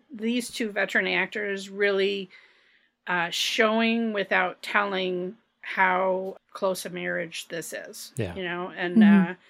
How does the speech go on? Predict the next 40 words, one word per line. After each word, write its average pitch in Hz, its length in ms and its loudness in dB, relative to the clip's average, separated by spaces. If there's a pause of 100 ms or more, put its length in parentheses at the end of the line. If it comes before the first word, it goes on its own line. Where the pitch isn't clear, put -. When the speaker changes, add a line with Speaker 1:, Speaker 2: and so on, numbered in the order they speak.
(400)
Speaker 1:
and 185 440 0
I 185 180 -4
just 190 280 -10
really 185 560 0 (720)
admire 185 560 4
this 175 200 -6
scene 190 440 -6
for 180 540 -6 (420)
all 185 240 0
that 180 140 -4
it 156 120 -8
shows 185 380 -2
us 180 240 -4
about 175 380 -6 (120)
them 175 560 -8 (220)
as 180 160 2
a 170 40 -6
couple. 269 480 -4 (180)
And, 185 120 -4
uh, 175 40 -4 (100)
yeah, 175 160 -2
I 170 80 -4
just 202 240 -10
really, 190 340 -2 (360)
I 214 80 -2
think, 214 460 -6
you 233 80 -4
know, 196 240 0 (240)
Myrna 240 360 4
Loy 220 380 8
doesn't 208 280 -4
really 202 180 -4
have 185 160 -4
that 175 120 -4
much 175 180 -8
dialogue 233 500 2
in 247 120 -2
it, 240 180 -4
but 180 320 0
just - 400 -8